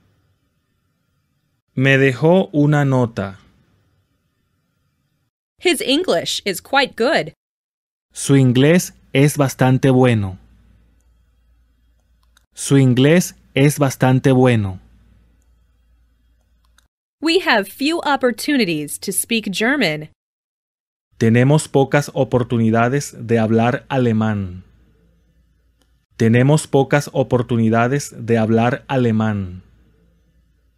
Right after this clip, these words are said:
Speaker 2: Can you come for dinner tonight?
Speaker 1: ¿Puedes venir a cenar esta noche? ¿Puedes venir a cenar esta noche?
Speaker 2: I heard someone calling my name.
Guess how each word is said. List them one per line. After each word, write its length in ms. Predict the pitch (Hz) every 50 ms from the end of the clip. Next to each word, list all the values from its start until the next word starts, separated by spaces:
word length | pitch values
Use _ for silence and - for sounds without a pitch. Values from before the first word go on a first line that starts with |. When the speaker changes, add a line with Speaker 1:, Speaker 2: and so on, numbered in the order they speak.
| _ _ _ _ _ _ _ _ _ _ _ -
Speaker 2:
Can 200 | - 330 277 262
you 200 | 262 277 330 403
come 360 | - - - 330 311 320 330
for 220 | - - 226 247
dinner 340 | 202 165 190 196 214 208 208
tonight? 600 | 208 - - 262 208 202 190 196 233 - - - - _ _ _ _ _ _ _ _ _ _ _ _ _ _ _ _ -
Speaker 1:
¿Puedes 360 | - 131 151 185 202 - -
venir 240 | 135 120 120 131 160
a 60 | 170
cenar 440 | 156 - 127 113 117 120 135 147 - -
esta 300 | 139 131 120 - - 127
noche? 440 | 120 120 123 123 - - 165 160 - _ _ _ _ _ _ _ _ _ _ _ _ _ _ _ _ _ _ _ _ - _ _ _ _ _ _
¿Puedes 360 | - 127 147 175 202 185 -
venir 260 | 143 123 120 127 139
a 60 | 170 160
cenar 440 | - 135 113 113 117 127 - - -
esta 300 | - 135 123 - - 135
noche? 440 | 120 117 120 123 - - 165 165 160 - _ _ _ _ _ _ _ _ _ _ _ _ _ _ _ _ _ _ _ - _ _ _ _ _ _ _ _ _ _ _
Speaker 2:
I 160 | - 208 208 202
heard 260 | - 254 247 277 269
someone 380 | - - 233 202 185 170 165
calling 480 | 160 - - - 254 269 269 226 190 175
my 160 | 170 160 165
name. 460 | 165 175 190 233 233 180 151 160 156